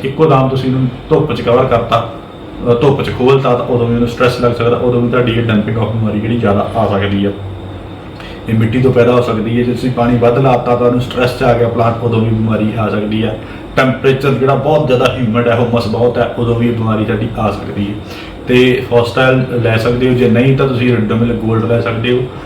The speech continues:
ਦੋ ਗ੍ਰਾਮ ਦੇ ਹਿਸਾਬ ਨਾਲ ਡ੍ਰਿੰਚਿੰਗ ਕਰ ਸਕਦੇ ਹੋ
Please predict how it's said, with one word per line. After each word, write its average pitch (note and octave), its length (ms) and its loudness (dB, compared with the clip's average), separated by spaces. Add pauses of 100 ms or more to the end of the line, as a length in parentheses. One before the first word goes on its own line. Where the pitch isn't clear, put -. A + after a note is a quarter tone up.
(320)
ਦੋ D3 340 4
ਗ੍ਰਾਮ D3+ 260 4
ਦੇ D3 60 0
ਹਿਸਾਬ C3+ 300 2
ਨਾਲ A#2+ 180 0 (220)
ਡ੍ਰਿੰਚਿੰਗ B2 420 2
ਕਰ A#2 140 2
ਸਕਦੇ A#2 380 0
ਹੋ A#2+ 200 0